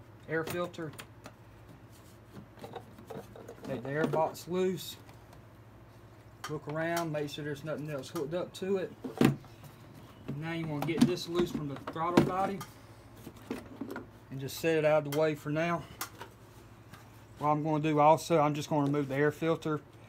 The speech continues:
so I'm not dropping any dirt or nothing on the clean side of the air filter. And while I got it off, I'm gonna clean it out and clean that air box out. Now looking at it, you got your throttle body right here,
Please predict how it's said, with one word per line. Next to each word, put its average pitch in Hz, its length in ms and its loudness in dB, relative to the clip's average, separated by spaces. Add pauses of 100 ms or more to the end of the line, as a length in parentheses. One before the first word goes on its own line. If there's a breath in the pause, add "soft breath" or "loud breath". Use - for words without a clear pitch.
(120)
so - 160 -2
I'm 139 80 4
not 135 220 4
dropping 143 300 4
any 139 120 4
dirt 139 260 2
or 143 80 2
nothing 143 360 2
on 131 100 -2
the 120 60 -6
clean 147 280 2
side 143 260 2
of 139 80 -4
the 131 40 -4
air 143 160 0
filter. 156 540 -2 (680 loud breath)
And 127 80 -8
while 143 140 6
I 139 100 6
got 139 260 4
it 135 60 0
off, 139 220 4
I'm 135 60 -4
gonna 127 140 -2
clean 135 280 0
it 127 80 0
out 135 320 2 (160)
and 107 100 -8
clean 139 260 0
that 127 120 0
air 135 140 0
box 131 360 0
out. 139 260 0 (1160 loud breath)
Now 196 240 2
looking 202 400 0
at 170 180 -2
it, 156 140 -8 (1700)
you 156 80 -8
got 170 260 -2
your 156 120 -2
throttle 185 340 0
body 190 300 0
right 180 280 -2
here, 170 360 -2